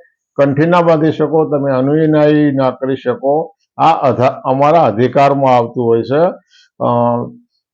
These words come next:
સ્વામિનારાયણ સંપ્રદાયના ઓગણીસો એક થી till today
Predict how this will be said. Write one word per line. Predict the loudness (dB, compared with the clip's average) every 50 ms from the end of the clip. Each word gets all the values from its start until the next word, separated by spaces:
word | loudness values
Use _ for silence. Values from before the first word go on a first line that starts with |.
| _ _ -6 -6 -4
સ્વામિનારાયણ | -2 -2 0 2 2 2 2 4 4 4 4 2 0
સંપ્રદાયના | 0 0 -2 -2 0 0 0 0 0 2 2 2 2 0 0 -2 -2 -2 -2
ઓગણીસો | 0 0 0 0 0 0 -2 -2 -2 -4 -4 -2 0 0 0 0 -2
એક | -2 -4 -4 -4 -8 _ _ _
થી | 0 0 0 0 -2 -4 -8 _ -4
till | -4 -2 -4
today | -4 -6 -6 -2 0 2 4 4 4 2 2 0